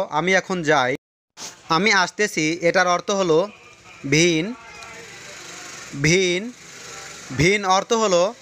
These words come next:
"আমি আসতেছি"। "আমার দোষ কি?" এটার অর্থ হবে সে এস্তে ইন নেরেগুলা কুমিনে।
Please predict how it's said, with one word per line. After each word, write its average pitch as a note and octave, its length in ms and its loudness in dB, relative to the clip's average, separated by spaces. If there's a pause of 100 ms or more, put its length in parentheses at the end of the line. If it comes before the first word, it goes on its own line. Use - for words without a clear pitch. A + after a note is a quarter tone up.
(140)
"আমি E3+ 240 2
আসতেছি"। F3+ 560 0 (1080)
"আমার F#3 300 2
দোষ F3+ 320 2
কি?" C#3 180 0 (320)
এটার E3+ 280 2
অর্থ E3 300 0
হবে F3 340 2 (840)
সে F#3 240 0 (200)
এস্তে F3+ 420 2 (120)
ইন D#3 240 2 (220)
নেরেগুলা D#3+ 640 2
কুমিনে। C#3+ 560 -2